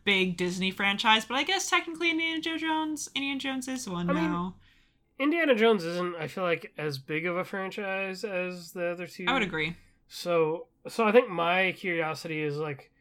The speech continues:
Speaker 2: how much of a long haul is he in for, if at all? Like, it could be one of those things where we do actually get Red Hulk as a character or a villain,
Speaker 1: Mm-hmm.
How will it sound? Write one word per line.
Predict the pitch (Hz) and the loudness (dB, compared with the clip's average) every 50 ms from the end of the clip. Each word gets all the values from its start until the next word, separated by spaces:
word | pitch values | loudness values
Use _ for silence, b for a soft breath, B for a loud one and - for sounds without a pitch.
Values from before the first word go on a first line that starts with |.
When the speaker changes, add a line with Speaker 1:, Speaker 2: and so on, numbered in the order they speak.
| _ _ _ _ _ _ | _ _ _ _ _ _
Speaker 2:
how | - - 220 | -4 0 2
much | 226 247 240 233 | 4 4 4 4
of | 247 214 | 2 0
a | 180 170 | 0 0
long | 156 156 156 160 156 147 | -2 -2 -2 -4 -4 -4
haul | 175 185 180 170 156 | -4 -4 -4 -2 -2
is | 160 165 151 | -4 -4 -4
he | 151 135 | -6 -6
in | 131 135 151 | -6 -8 -8
for, | 139 - 202 202 214 220 226 226 214 220 208 | -8 -6 -4 -4 -2 -2 -2 -4 -6 -8 -6
if | 175 151 - 190 | -6 -6 -4 -4
at | 165 143 | -6 -4
all? | 139 147 156 185 196 190 | -4 -4 -2 -2 -2 -2
Like, | 175 185 180 160 139 - b b b b b b b b | -2 -2 -4 -4 -4 -8 b b b b b b b b
it | 220 220 220 | -2 0 2
could | 208 233 220 | 2 2 2
be | 247 247 | 2 4
one | 240 240 226 | 4 4 4
of | 220 | 4
those | 214 190 147 - | 0 0 -2 -2
things | 180 170 180 190 185 151 196 | -2 -2 -2 -2 -4 -4 0
where | 185 175 165 | 0 0 2
we | 156 156 | 2 -2
do | 147 135 151 151 151 156 | -4 -4 -4 -4 -4 -2
actually | 151 160 151 - 180 156 139 | -4 -4 -6 -6 -6 -6 -4
get | 135 151 160 151 143 | -4 -6 -8 -8 -8
Red | 135 135 139 135 | -10 -8 -8 -6
Hulk | 147 170 175 165 - | -4 -2 -4 -2 -2
as | 175 151 143 | -4 -4 -4
a | 147 139 | -6 -10
character | - - 147 143 143 143 - 170 170 170 170 | -8 -8 -6 -6 -6 -8 -4 -2 -2 0 0
or | 160 151 143 | 0 -2 -2
a | 139 135 | -2 -4
villain, | 131 135 139 185 233 220 | -4 -4 -2 0 0 0
Speaker 1:
Mm-hmm. | 233 214 214 - | 0 0 -2 -4